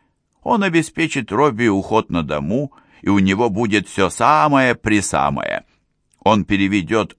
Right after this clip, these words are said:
других своих детей, Кэрри и Гарри, в хорошую школу. Они снимут приличное жилье, и, может быть, когда-нибудь он поможет детям обзавестись собственным бизнесом. Он наймет Барб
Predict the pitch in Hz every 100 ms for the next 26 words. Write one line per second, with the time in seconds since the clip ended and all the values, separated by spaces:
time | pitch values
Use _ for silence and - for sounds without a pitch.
0 | - 90 95 80 80 - 95 110 117 113
1 | 143 151 160 156 156 _ _ _ - 143
2 | 131 131 131 107 127 123 127 - - 104
3 | 107 95 92 78 - - 78 98 117 _
4 | _ _ _ _ - 160 214 - 165 170
5 | 156 - - 127 127 - 95 98 87 87
6 | 87 120 190 - _ _ _ - 131 160
7 | 226 202 175 156 165 143 131 147 139 135
8 | 135 135 127 120 123 160 165 147 113 143
9 | 131 117 - 104 113 104 104 123 113 -
10 | 151 - - 156 160 151 104 104 90 113
11 | - 117 110 - _ _ _ _ - -
12 | - 214 185 170 147 156 143 - 92 113
13 | 120